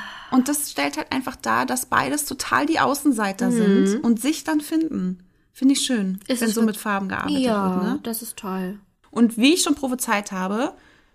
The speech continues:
Speaker 1: basiert auch dieser Film auf einem Volksmärchen aus Frankreich.
Speaker 2: Mhm.
Speaker 1: Genau, die, die erste Veröffentlichung von diesem Volksmärchen gab es neunzehnhundertvierzig von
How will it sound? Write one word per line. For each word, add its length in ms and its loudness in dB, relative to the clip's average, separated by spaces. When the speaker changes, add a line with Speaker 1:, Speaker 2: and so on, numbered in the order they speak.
Speaker 1:
basiert 540 0
auch 180 -2
dieser 400 4
Film 600 -2
auf 440 -6
einem 240 2
Volksmärchen 760 -4
aus 220 -12
Frankreich. 440 -8
Speaker 2:
Mhm. 280 4
Speaker 1:
Genau, 260 -4
die, 160 -4
die 120 -8
erste 260 -2
Veröffentlichung 680 -4
von 180 -2
diesem 220 0
Volksmärchen 800 -4
gab 200 0
es 100 -6
neunzehnhundertvierzig 1400 0
von 500 0